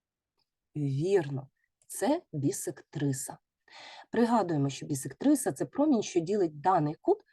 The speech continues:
на два рівних кута. А тепер давайте розглянемо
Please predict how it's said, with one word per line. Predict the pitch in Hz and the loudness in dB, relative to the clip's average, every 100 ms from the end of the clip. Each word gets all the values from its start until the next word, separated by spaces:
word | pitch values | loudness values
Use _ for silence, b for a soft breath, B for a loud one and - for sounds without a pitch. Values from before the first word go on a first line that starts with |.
| _ | _
на | 226 277 415 480 | 4 6 6 2
два | 180 156 247 | -2 4 4
рівних | 185 160 185 - | 4 2 -2 -6
кута. | - 143 127 - _ _ _ _ _ _ _ _ _ _ _ _ _ _ _ _ _ _ _ _ _ _ _ _ | -8 -8 -8 -12 _ _ _ _ _ _ _ _ _ _ _ _ _ _ _ _ _ _ _ _ _ _ _ _
А | - | -8
тепер | 156 160 175 | -6 -4 -4
давайте | 160 160 160 | 2 0 2
розглянемо | 147 143 165 269 269 156 | -2 0 0 2 2 0